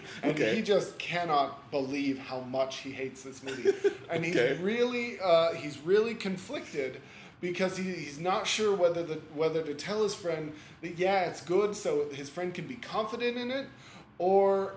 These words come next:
Speaker 2: um, or, be-, but he's worried about doing that because he thinks that this, this thing could be so bad that it would become embarrassing if he, if he was, uh, confident in it, you know?
Speaker 1: Okay.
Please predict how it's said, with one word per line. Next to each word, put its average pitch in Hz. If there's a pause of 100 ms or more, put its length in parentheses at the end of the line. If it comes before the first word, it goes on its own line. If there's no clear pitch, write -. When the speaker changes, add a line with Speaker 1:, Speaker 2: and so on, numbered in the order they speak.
Speaker 2:
um, 156 (400)
or, 180
be-, 175 (140)
but 160
he's 143
worried 196
about 147
doing 277
that 165
because 180
he 185
thinks 190
that 160
this, - (120)
this 175
thing 170 (500)
could 170
be 139
so 208
bad 131
that 135
it 131
would 139
become 139
embarrassing 120
if 113
he, 135
if 135
he 135
was, 120 (240)
uh, 139 (760)
confident 165
in 113
it, 98
you 127
know? 135
Speaker 1:
Okay. 107